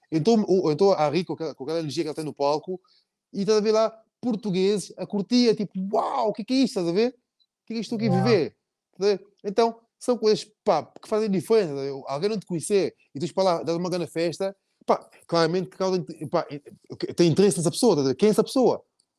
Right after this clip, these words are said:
Speaker 1: Que, que poucos conhecem e dão uma grande festa aqui, mas quem é essa pessoa, estás a ver? Eu, como jornalista,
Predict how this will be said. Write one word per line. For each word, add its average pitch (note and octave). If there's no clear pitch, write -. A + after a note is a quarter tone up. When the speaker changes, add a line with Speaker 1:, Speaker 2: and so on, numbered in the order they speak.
Speaker 1:
Que, D3+
que D#3+
poucos G3+
conhecem F3+
e F#3
dão F#3+
uma F#3
grande F#3+
festa F3+
aqui, G3+
mas D3
quem G#3
é -
essa G#3+
pessoa, A3+
estás D3
a D3
ver? G3
Eu, F3+
como G3
jornalista, D3